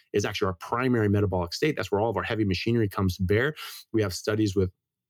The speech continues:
uh, with wolves in nineteen eighty-one that said, like, "Hey, if you need to eat carbs to burn carbs, like, do, you know, wolves don't carbo load before they chase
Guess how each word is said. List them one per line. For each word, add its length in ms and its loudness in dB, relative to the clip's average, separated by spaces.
uh, 120 4
with 180 2
wolves 400 4
in 80 2
nineteen 320 0
eighty-one 540 2
that 160 2
said, 160 0
like, 120 0
"Hey, 200 2
if 220 -2
you 60 2
need 180 2
to 40 -4
eat 160 -2
carbs 220 -2
to 80 -2
burn 260 0
carbs, 300 -2
like, 160 -2
do, 80 2
you 160 2
know, 160 2
wolves 240 4
don't 200 0
carbo 300 0
load 240 2
before 240 0
they 80 4
chase 420 0